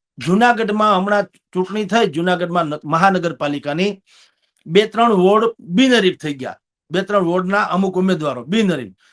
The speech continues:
ત્યારે પણ આ જ લોકોએ, એટલે કે મતદારોના નામે કેટલાક લોકોએ માછલા ધોયા અથવા તો છાતી કૂટી, "ઓહો હો, અમારો મતાધિકાર છીનવાઈ ગયો, છીનવાઈ ગયો."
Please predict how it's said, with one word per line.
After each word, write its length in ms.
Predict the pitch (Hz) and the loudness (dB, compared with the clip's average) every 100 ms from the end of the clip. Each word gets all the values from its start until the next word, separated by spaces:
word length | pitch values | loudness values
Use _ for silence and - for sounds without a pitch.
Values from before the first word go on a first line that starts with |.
| _ | _
ત્યારે 240 | 233 240 254 | 0 0 0
પણ 220 | 226 226 | -2 -4
આ 200 | - 240 | 2 2
જ 120 | 226 214 | 2 -2
લોકોએ, 400 | 208 214 208 202 - - | -4 -4 -4 -6 -8 -12
એટલે 160 | 202 | -8
કે 100 | 233 247 247 | -4 -4 -6
મતદારોના 680 | 156 180 202 226 220 214 202 | -4 -2 2 2 2 2 0
નામે 500 | 170 196 220 131 - | 0 0 0 -4 -6
કેટલાક 340 | 190 190 208 175 | -10 -4 -6 -4
લોકોએ 460 | 180 196 190 180 - _ - | -8 -4 -2 -2 -2 _ -12
માછલા 440 | 151 180 180 202 180 | -2 -2 0 -2 0
ધોયા 280 | 180 202 | 2 2
અથવા 220 | 185 180 180 | 2 -2 -8
તો 120 | 190 | -8
છાતી 400 | - 156 - 170 | -6 -8 -6 -10
કૂટી, 400 | 160 - 120 - _ _ | -10 -14 -18 -20 _ _
"ઓહો 240 | 208 196 202 | -4 0 0
હો, 260 | 180 175 | 0 0
અમારો 280 | 165 185 185 | 0 0 0
મતાધિકાર 580 | 156 165 170 170 180 156 | -2 -2 -2 -2 -2 -4
છીનવાઈ 320 | 165 165 160 | -4 -6 -4
ગયો, 160 | 156 131 | -6 -12
છીનવાઈ 320 | 147 156 143 | -10 -8 -8
ગયો." 240 | 127 117 | -10 -16